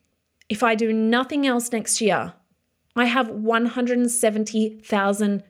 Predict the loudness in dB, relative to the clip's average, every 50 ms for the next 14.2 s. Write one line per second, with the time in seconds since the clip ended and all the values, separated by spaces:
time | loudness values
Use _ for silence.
0 | _ _ 0 2 2 2 0 -2 -4 -8 -8 -8 -10 -12 _ _ _ _ _ _
1 | _ _ _ _ _ _ _ _ _ _ _ _ -2 0 2 2 2 2 0 0
2 | 0 0 0 0 0 0 -2 -2 0 2 2 2 2 -2 -6 -12 -14 -14 -16 -20
3 | -6 0 2 2 2 2 0 -2 0 2 2 2 2 2 4 4 2 2 2 0
4 | -2 -2 0 2 4 4 4 2 0 -4 -10 -16 -20 -12 _ 2 4 4 4 4
5 | 4 2 2 2 0 -6 -12 _ _ _ _ _ _ _ _ _ _ 0 2 2
6 | 2 2 2 2 2 2 0 0 2 2 2 2 2 0 0 0 0 0 0 0
7 | 0 2 4 4 2 2 2 0 -2 -2 -2 -4 -4 -4 -4 -2 0 2 4 2
8 | 2 0 -2 -6 -6 -2 0 2 2 2 2 2 2 2 2 2 2 2 2 0
9 | -2 -4 -12 -10 _ 0 0 0 0 -2 -6 -6 -4 -2 0 0 0 0 0 0
10 | 0 2 2 2 0 -2 -4 -8 -10 -10 _ _ _ _ _ _ -20 -20 _ _
11 | -2 0 0 2 0 -2 -2 -4 -4 -2 0 2 2 2 0 -2 -4 -2 0 0
12 | 0 -2 -6 -14 _ _ _ _ _ _ _ _ _ _ _ _ _ _ _ -12
13 | -4 0 2 2 2 2 0 0 0 0 -2 -4 -2 0 0 2 0 0 -2 -6
14 | -8 -8 -10 -14